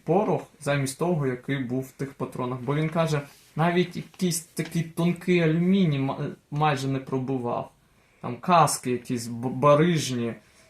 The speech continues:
не пробивало. Що казати про легкі якісь бронежилети. Тому, якщо ніхто не знав, то так, є такий факт. Петро Олексійович за час свого президентства вигравав тендери на поставки патронів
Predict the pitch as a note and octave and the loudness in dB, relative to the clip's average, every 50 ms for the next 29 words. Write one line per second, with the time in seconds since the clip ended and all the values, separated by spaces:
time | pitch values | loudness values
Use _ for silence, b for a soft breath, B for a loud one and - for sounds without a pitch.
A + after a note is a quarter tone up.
0 | b _ - B2 B2+ C3+ C#3+ C#3+ - C#3+ C#3+ C#3 C3+ D3 D3 D3 D3 C#3 C3 B2 | b _ -6 -2 0 0 0 0 -2 -4 -4 -2 -2 -2 0 4 6 6 6 6
1 | A#2+ A#2+ A#2+ A#2+ - - - D#3 D#3 - C#3+ C3 D3 D3+ D3+ C#3+ - - - C3+ | 4 2 2 0 -2 -4 -6 -6 -4 -2 -2 0 2 2 2 2 0 0 -2 -2
2 | B2 A#2+ - - B2+ B2+ B2+ B2+ B2+ B2 B2 B2 B2 A#2+ A#2+ A#2+ A#2+ - A#2+ B2+ | -2 -2 -2 -4 -2 0 2 2 4 4 4 4 4 2 0 0 0 0 0 2
3 | C3 C3+ C3+ - - D#3+ D#3 D3 C#3 - C3+ B2 B2 A#2+ C3 C3+ C3+ C3+ C3 A#2+ | 2 0 0 -2 -2 0 0 0 0 0 -2 -4 -2 -2 -2 -2 0 0 0 0
4 | A#2+ C3 B2 A#2 G#2+ - - - - - - B B B B B B B B _ | 0 0 -2 -2 -2 -4 -6 -10 -12 -18 -20 B B B B B B B B _
5 | - C3 C3+ C#3 C#3+ D3+ D3 D3 C#3+ C3+ B2+ - - _ _ - B2+ C3+ C3+ - | -6 -4 -2 0 0 0 0 0 0 -2 -2 -4 -8 _ _ -8 -6 -6 -6 -4
6 | - E3+ E3 D#3+ D3 C3+ - - D3 D3+ - - D#3 D3+ D3 C#3+ C#3 C3+ C3+ D#3+ | -2 0 0 0 0 0 0 -2 -2 -2 -2 -2 -2 0 0 0 -2 -2 -2 0
7 | F#3 G#3 G#3 F#3+ - - - - - - - C3+ C3 C3+ C3+ - - B2 A#2+ C3+ | 0 0 0 -2 -4 -8 -10 -10 -10 -4 0 0 2 2 0 -2 -4 -2 0 0
8 | D#3+ D#3+ - C3+ - - C3+ B2 - - C3 C#3+ D#3 D#3 - - - C#3+ - - | 0 0 -2 -4 -4 -2 -2 -2 -2 0 0 0 0 -2 -4 -10 -12 -10 -6 -4
9 | C#3+ C#3 C3+ C3 C3 B2 B2+ - - - D#3+ E3+ F3 E3+ D#3+ - - - - - | 0 2 2 2 2 0 -4 -6 -4 -4 -2 -2 -2 -2 -4 -8 -10 -14 -20 -20
10 | - _ - A#2+ B2 C3+ C3 - C#3+ C3+ C3 - - C3 C3 B2+ A#2+ - A#2 B2+ | -20 _ -10 -6 -4 -4 0 2 2 2 2 0 -2 -4 -2 -4 -4 -4 -4 -4
11 | A#2+ A#2 A#2 A#2 B2 D3 E3 F3+ F3+ - - C3+ C#3+ D3 D3 b b b b b | -2 -2 -2 -2 0 0 0 0 -2 -4 -6 -6 -6 -6 -6 b b b b b
12 | b b b b b b - C3 D#3+ E3+ D3 E3+ F3+ F3+ F3 F3 D3+ C#3 - - | b b b b b b -2 2 2 4 4 4 2 4 6 6 6 6 6 2
13 | - - D#3 D3 C#3 C3+ D3 D3+ C#3 E3+ F#3 F#3 G3 G3 E3+ C#3 C3 B2+ - B2+ | 2 4 6 6 6 6 2 2 2 2 2 4 2 2 0 -2 -4 -4 -4 -6
14 | - - - C3 C#3 C#3+ - - E3 D#3+ - B2+ B2 - - B2+ C3 C3 C#3 D3 | -6 0 2 2 2 2 0 -4 -8 -6 -4 -4 -6 -2 -2 0 0 2 2 0
15 | D3+ D3 D3+ | -2 -4 -6